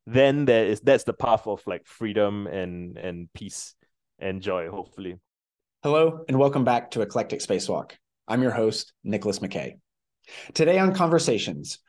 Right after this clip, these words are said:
Speaker 2: we are pleased to be joined by Visa Khan Veerasamy.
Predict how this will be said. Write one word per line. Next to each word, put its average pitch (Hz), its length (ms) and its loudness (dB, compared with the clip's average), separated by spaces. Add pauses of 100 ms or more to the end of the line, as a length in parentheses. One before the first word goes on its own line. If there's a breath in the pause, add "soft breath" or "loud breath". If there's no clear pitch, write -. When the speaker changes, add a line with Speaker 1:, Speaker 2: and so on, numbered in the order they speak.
(160 soft breath)
Speaker 2:
we 151 100 6
are 151 60 8
pleased 190 320 4
to 175 60 -2
be 160 100 4
joined 147 320 2
by 113 180 2
Visa 135 360 -2
Khan 131 480 -4 (160)
Veerasamy. 107 720 0